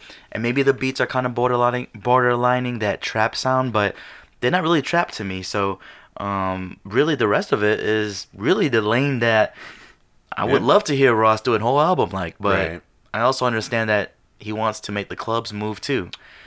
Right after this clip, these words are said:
Speaker 2: Right.
Speaker 1: You know, I don't know
Speaker 2: He's,
Speaker 1: if we're
Speaker 2: he's
Speaker 1: doing
Speaker 2: gotta
Speaker 1: that
Speaker 2: be in
Speaker 1: to
Speaker 2: Miami clubs on Sunday night.
Speaker 1: Exactly.
Speaker 2: At, at Live.
Speaker 1: Exactly.
Speaker 2: <laughs>
Speaker 1: Exactly.
Speaker 2: Yeah.
Speaker 1: So, but we're enjoying it. What do you guys think? Do you guys think this is, I haven't heard anyone say that this is album of the year, so are, are we crazy to maybe consider that it
Speaker 2: I
Speaker 1: is?
Speaker 2: think it is. I,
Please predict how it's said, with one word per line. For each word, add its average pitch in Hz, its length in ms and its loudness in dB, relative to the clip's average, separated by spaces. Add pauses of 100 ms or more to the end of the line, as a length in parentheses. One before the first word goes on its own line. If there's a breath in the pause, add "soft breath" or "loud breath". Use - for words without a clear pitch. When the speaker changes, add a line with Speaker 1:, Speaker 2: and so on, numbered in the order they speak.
(120)
Speaker 2:
Right. 80 220 -4
Speaker 1:
You 98 60 -2
know, 95 80 -4
I 98 60 0
don't 104 160 0
know 107 80 0
Speaker 2:
He's, 107 80 2
Speaker 1:
if - 40 -10
we're 104 60 0
Speaker 2:
he's 92 60 -4
Speaker 1:
doing 104 200 2
Speaker 2:
gotta 95 180 4
Speaker 1:
that 95 60 -4
Speaker 2:
be 98 60 2
in 95 80 2
Speaker 1:
to 90 60 2
Speaker 2:
Miami 92 360 0
clubs 92 500 -6
on 92 140 -6
Sunday 90 280 -6
night. 95 300 -8
Speaker 1:
Exactly. 110 460 0
Speaker 2:
At, 92 120 -6
at 95 160 -4
Live. 92 360 -4
Speaker 1:
Exactly. 110 640 0 (300)
Speaker 2:
<laughs> - 320 -8
Speaker 1:
Exactly. 92 500 -4
Speaker 2:
Yeah. 87 80 -6
Speaker 1:
So, 92 260 -4 (400 loud breath)
but 117 140 2
we're 151 200 4
enjoying 123 340 2
it. 123 100 0
What 123 140 2
do 120 60 -4
you 117 100 2
guys 113 240 2
think? 123 280 -4
Do - 80 -6
you 107 80 0
guys 107 180 0
think 113 200 -8
this 104 200 -4
is, 107 200 -6 (420 loud breath)
I - 80 0
haven't 135 200 2
heard 143 180 0
anyone 131 240 0
say 131 140 0
that 127 100 2
this 101 120 -2
is - 40 -6
album 95 280 -2
of 90 60 -10
the 90 80 -8
year, 95 240 -4
so 95 180 -4
are, 92 140 -2
are 92 100 -2
we 107 140 -2
crazy 107 460 -4
to 95 180 -6
maybe 95 240 -6
consider 92 460 -6
that 90 160 -4
it 85 100 -4
Speaker 2:
I 90 40 -2
Speaker 1:
is? 95 60 0 (100)
Speaker 2:
think - 20 -4 (100)
it - 20 -
is. 107 240 -6 (120)
I, 123 100 0